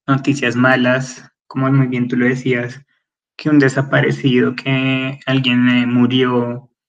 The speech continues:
eh, que los disturbios, bueno, todo esto, pues, es muy difícil. ¿Qué tenemos que hacer, eh, ya sea si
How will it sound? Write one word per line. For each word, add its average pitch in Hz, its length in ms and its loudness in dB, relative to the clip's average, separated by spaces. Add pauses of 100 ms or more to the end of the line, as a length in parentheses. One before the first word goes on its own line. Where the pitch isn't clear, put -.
(260)
eh, 135 280 2
que 151 120 2
los 143 160 8
disturbios, 135 560 2
bueno, 110 240 -8 (920)
todo 143 260 4
esto, 151 420 -4 (320)
pues, 143 220 -2
es 143 220 -2
muy 131 200 0
difícil. 135 640 -4
¿Qué 170 120 0
tenemos 180 480 -4
que 214 460 -4 (680)
hacer, 131 720 -2 (840)
eh, 135 320 0
ya 143 200 2
sea 139 560 2 (260)
si 143 300 -6